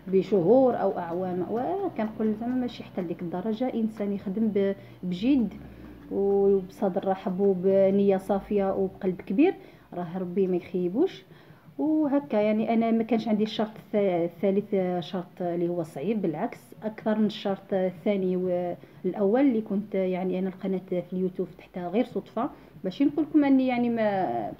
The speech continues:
ما باغياش الربح، بالعكس، اي واحد، آه، يكافح على شي حاجه يخدم عليها، راه الا هو باغي ينال منه شي حاجه. بالعكس، آه، بغيت حتى انا نربح معاهم.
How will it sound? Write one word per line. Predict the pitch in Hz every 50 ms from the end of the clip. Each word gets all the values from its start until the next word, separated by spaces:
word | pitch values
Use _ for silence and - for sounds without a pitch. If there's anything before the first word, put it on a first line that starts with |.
| - -
ما | - 226
باغياش | 202 220 208 208 214 208 - - 220
الربح، | 214 202 196 196 185 185 262 311 285 - 196
بالعكس، | 170 185 175 175 226 262 - - - -
اي | 196 190 190
واحد، | 190 190 185 - 185 175 180
آه، | 185 185 180 180 180
يكافح | 170 170 170 170 - 190 175 - - 170
على | 170 170 165
شي | - -
حاجه | - 190 175 175 175
يخدم | 170 - 165 165 160
عليها، | 156 160 165 160 175
راه | 185 185 175
الا | 180 175 165 175 170
هو | 180 180
باغي | 165 170 165 175 214 247 240 233 226 202 185 185
ينال | 190 185 190 175 170 180
منه | 180 175 175 180
شي | 170 - 170
حاجه. | - 175 170 185 247 330 349 - - - - - - - - - - - - - -
بالعكس، | 165 160 196 233 233 - - -
آه، | 196 180 175 170 175 175 180 175 170 - - 170 170
بغيت | 175 175 175 -
حتى | - - 175 165 160
انا | 165 165
نربح | 160 170 170 175 196 262 - 208
معاهم. | 170 165 170 190 233 285